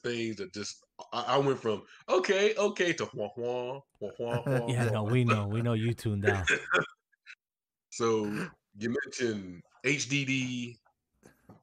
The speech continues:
Speaker 1: I know, I know what the, I know what the, uh, S D D is, so
Speaker 2: Mm-hmm. So
Speaker 1: what's the
Speaker 2: H D,
Speaker 1: difference?
Speaker 2: the H D D is your spindle. You're gonna think in, in, in the form of a record player,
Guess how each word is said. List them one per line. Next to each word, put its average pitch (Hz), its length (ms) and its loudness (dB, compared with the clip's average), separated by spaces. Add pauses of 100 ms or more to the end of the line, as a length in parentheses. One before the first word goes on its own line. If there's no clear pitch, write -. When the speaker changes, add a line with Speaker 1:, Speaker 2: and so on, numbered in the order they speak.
(140)
Speaker 1:
I 101 120 0
know, 123 240 2
I 110 80 0
know 131 160 6
what 123 120 4
the, 104 160 0
I 104 80 0
know 113 180 0
what 107 200 2
the, 90 220 -6
uh, 78 480 -6
S 107 140 0
D 90 140 -6
D 87 60 -8
is, 80 400 -8
so 78 420 -10 (160)
Speaker 2:
Mm-hmm. 123 140 -12 (1200)
So 131 240 0
Speaker 1:
what's 117 180 2
the 117 80 0
Speaker 2:
H 135 60 2
D, 117 60 4
Speaker 1:
difference? 143 420 -2 (380)
Speaker 2:
the 143 240 0
H 156 200 -2
D 160 140 2
D 139 240 2
is 117 180 0
your 117 120 0
spindle. 131 500 -2
You're 120 160 -2
gonna 113 180 -2
think 110 440 -6
in, 110 320 -6
in, 110 420 -6
in 107 100 -6
the 104 80 -2
form 110 320 0
of 104 120 -2
a 98 100 -2
record 113 360 -2
player, 156 360 0